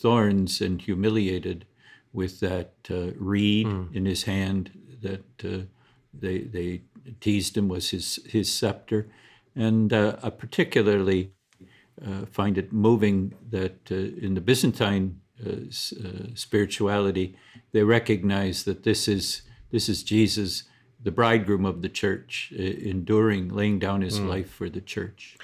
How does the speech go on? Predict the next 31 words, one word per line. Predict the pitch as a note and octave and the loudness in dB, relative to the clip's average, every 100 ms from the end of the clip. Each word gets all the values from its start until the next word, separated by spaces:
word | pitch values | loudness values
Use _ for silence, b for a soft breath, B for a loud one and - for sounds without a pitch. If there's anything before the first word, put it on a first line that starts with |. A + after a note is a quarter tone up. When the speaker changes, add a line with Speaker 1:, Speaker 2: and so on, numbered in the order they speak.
| B - | B -2
Speaker 2:
So | C3 | 0
if | G#2 | 4
I | A2+ | 4
were | A#2 G2+ | 2 2
to, | F2+ F2 | 0 -2
if | A#2 | -2
I | A#2 | 0
wanted | B2 F2+ | 2 0
to | F2+ | 0
see | G#2+ | 2
that, | F#2+ D#2+ | 2 2
if | E2+ | 2
I | G2 | 0
were | F#2+ | 2
just | F2+ - | 0 -2
to | F2+ | -2
Google | F#2+ F2+ F2+ | 0 0 0
Byzantine | F#2 F2+ F#2+ - - F#2+ F#2 F#2 F2+ | 2 0 0 -2 -2 0 0 -2 -4
image | G#2+ G2+ F#2+ F2+ - - | -2 2 2 0 -6 -2
and | G#2 | 0
then | F#2 F2 | 2 2
type | - F#2+ F#2+ | 0 0 2
in, | F2+ F2+ | 0 0
what, | F#2 G#2 G#2 | 0 0 2
what | G#2+ | 0
did | G#2+ | -2
you | A#2+ | -2
call | C3 B2+ | 0 0
it | |
again, | B2+ C3 C3 - | 0 -2 -4 -6
Archbishop? | B2+ - C3 C#3 C#3 | -8 -4 -4 -4 -6